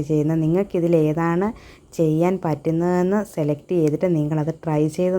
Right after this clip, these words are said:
നോക്കുക. തുടർച്ചയായിട്ട് ചെയ്ത് കൊടുത്തുകൊണ്ടേയിരിക്കുക. ഈ ഒരു ടിപ്പൊക്കെ ആണെങ്കിൽ നമുക്ക് ഡെയിലി ചെയ്ത് കൊടുക്കാൻ പറ്റുന്നതാണ്. പ്രത്യേകിച്ച് ബുദ്ധിമുട്ടുള്ള കാര്യമൊന്നുമല്ല. നമ്മുടെ വീട്ടിലുള്ള കാര്യങ്ങളൊക്കെ വെച്ചിട്ട്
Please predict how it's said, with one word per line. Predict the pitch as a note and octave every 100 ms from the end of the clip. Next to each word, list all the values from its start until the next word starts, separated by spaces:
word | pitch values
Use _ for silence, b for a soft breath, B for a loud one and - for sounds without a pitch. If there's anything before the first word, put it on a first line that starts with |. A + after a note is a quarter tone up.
| E3
നോക്കുക. | D3 C#3+ F3+
തുടർച്ചയായിട്ട് | E3+ D#3+ D#3+ F#3 F#3 G3+ A3+ F3
ചെയ്ത് | D3+ D3+
കൊടുത്തുകൊണ്ടേയിരിക്കുക. | D3+ D3 D#3 D#3 E3 D3+ C#3 C3+ E3 G#3 B B B
ഈ | A3+ G#3+
ഒരു | G#3
ടിപ്പൊക്കെ | F3+ F3 F3 E3 F3+
ആണെങ്കിൽ | E3 E3 F3
നമുക്ക് | E3 E3+
ഡെയിലി | D#3+ D#3 E3+ F#3+
ചെയ്ത് | E3+ D#3 D#3
കൊടുക്കാൻ | D3+ D#3+ D#3+
പറ്റുന്നതാണ്. | D3+ - D#3+ D3+ D#3
പ്രത്യേകിച്ച് | D#3 D3 D#3 D#3
ബുദ്ധിമുട്ടുള്ള | E3 D3+ D#3 D#3+ D#3 D#3+ D#3
കാര്യമൊന്നുമല്ല. | D3 D3 D3 C#3+ C#3+ C#3+ C#3+ F3 - B B -
നമ്മുടെ | G3+ G3 F3+
വീട്ടിലുള്ള | E3+ E3+ F3 F3+
കാര്യങ്ങളൊക്കെ | E3+ D#3 D#3+ D3+ C#3+ -
വെച്ചിട്ട് | G3 D3 D3